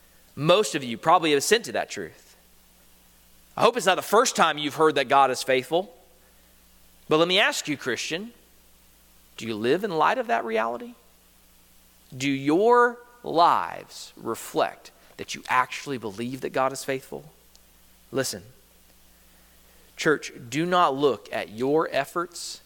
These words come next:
and your progress to gauge God's faithfulness. Don't do that. Forget what lies behind and spring forward to what lies ahead.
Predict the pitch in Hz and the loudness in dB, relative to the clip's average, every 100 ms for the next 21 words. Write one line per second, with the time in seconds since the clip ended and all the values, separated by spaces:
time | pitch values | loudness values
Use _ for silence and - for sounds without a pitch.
0 | _ _ - 98 92 95 123 151 - - | _ _ -16 -16 -12 -4 0 0 -2 0
1 | 165 151 120 82 80 - - - _ _ | 4 4 0 -8 -10 -12 -14 -14 _ _
2 | - 107 110 127 110 95 85 - 107 92 | -12 -10 -4 -2 -2 -6 -12 -8 -4 -4
3 | - - - - - - - - _ _ | -6 -12 -12 -16 -20 -20 -20 -20 _ _
4 | _ _ _ _ _ 139 139 123 92 - | _ _ _ _ _ -4 -4 -6 -12 -18
5 | - _ _ _ _ _ _ _ - - | -20 _ _ _ _ _ _ _ -20 -8
6 | 156 113 107 151 175 175 180 143 143 139 | -8 -6 -4 -4 -2 -4 0 4 4 2
7 | - - 135 90 87 92 - - 104 - | -4 -4 -4 -4 -6 -12 -18 -16 -10 -10
8 | - 123 110 - 156 113 95 87 104 85 | -6 -8 -8 -2 0 0 -6 -12 -10 -4
9 | 98 92 92 - - | -2 -4 -8 -18 -18